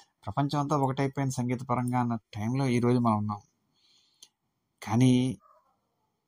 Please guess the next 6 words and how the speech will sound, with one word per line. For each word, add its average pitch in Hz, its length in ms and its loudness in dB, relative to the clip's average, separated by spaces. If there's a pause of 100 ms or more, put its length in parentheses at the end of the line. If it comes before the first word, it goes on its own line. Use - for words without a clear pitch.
ఈరోజు 147 360 10
ఇండస్ట్రీలో, 139 540 2
మ్యూజిక్ 135 360 0
ఇండస్ట్రీలో 117 480 -4
కోట్లు 135 420 -6
సంపాదిస్తున్నటువంటి 113 1080 -6